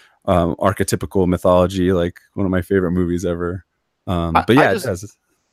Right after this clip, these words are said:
Speaker 2: I feel like that's the great disconnect with people that are kinda casually into it and people that
Speaker 1: Yeah.
Speaker 2: are in, are into superheroes
Speaker 1: Yeah.
Speaker 2: and stuff is, is this whole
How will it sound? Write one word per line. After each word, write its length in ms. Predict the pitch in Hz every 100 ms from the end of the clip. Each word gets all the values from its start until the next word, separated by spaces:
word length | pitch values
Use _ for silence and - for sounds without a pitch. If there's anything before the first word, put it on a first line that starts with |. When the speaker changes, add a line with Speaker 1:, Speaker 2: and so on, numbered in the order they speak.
| _ _ 156
Speaker 2:
I 60 |
feel 200 | 156 240
like 140 | 226 180
that's 140 | 170
the 100 | 156
great 380 | 127 143 151 120
disconnect 640 | 147 - 143 123 117 -
with 120 | 120
people 280 | - 139 135
that 180 | 123 127
are 80 | 113
kinda 300 | - 127 107
casually 600 | - 127 135 123 135 139
into 400 | 143 143 151 151
it 160 | 151 - -
and 180 | 123 117
people 220 | 131 131
that 100 | 120
Speaker 1:
Yeah. 80 | 113
Speaker 2:
are 220 | 98 92 -
in, 200 | 131 139 -
are 200 | 113 -
into 580 | 135 143 - 151 156 156 - _ _ -
superheroes 540 | - 170 156 160 160
Speaker 1:
Yeah. 60 | 147
Speaker 2:
and 100 | 151
stuff 340 | - 165 151 -
is, 260 | 127 107 -
is 240 | 127 110
this 180 | 127 120
whole 500 | - 135 127 120 -